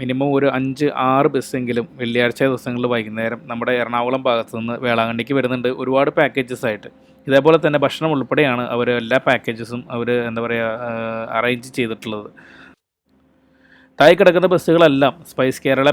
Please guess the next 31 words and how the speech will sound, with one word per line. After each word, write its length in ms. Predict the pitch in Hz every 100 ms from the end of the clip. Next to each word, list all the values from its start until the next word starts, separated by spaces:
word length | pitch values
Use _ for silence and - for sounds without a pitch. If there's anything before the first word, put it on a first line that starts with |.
| 143
പാക്കേജ് 400 | 127 - 127 131
ബസ്സുകളാണ്. 440 | 131 - 131 120 117
അപ്പോൾ 120 | - 135
നമ്മൾ 240 | 135 147 180
വന്ന 160 | 170 160 165
പാക്കേജാണ് 580 | 156 - 143 160 135 135 - 170
വൺ 120 | 170 160
ഡേ 60 | 170
പാക്കേജ് 300 | 175 147 139 131
എന്ന് 100 | 127
പറയുന്നത്. 220 | 117 113
ബാക്കിയത്തെ 280 | 117 120 151
എല്ലാം 240 | 139 147 175 - - - 156
വെള്ളിയാഴ്ച 460 | 143 151 143 - 175
വന്നിട്ട് 440 | 147 139 127 156 156 156 139
ഞായറാഴ്ച 480 | 123 127 131 139 175
വൈകിട്ട് 360 | 147 135 135 156
തിരിച്ചു 240 | 151 123 139
പോകുന്ന 220 | 131 120 131
പാക്കേജസ് 420 | 117 - 127 117 117
ആണ്. 80 | 120 135
നമ്മൾ 180 | 131 147
വന്നത് 220 | 156 139 147
മാത്രം 300 | 139 123 170 - - - - 147
വെള്ളിയാഴ്ച 400 | 143 151 143 175 160
വൈകുന്നേരം, 440 | 139 135 139 151 - 135
ആ, 20 | 135 127
അവിടെ 180 | 123 127
നിന്ന് 120 | 131 143
പോകുന്ന 300 | 143 131 170
ശനിയാഴ്ച 300 | 156 139 135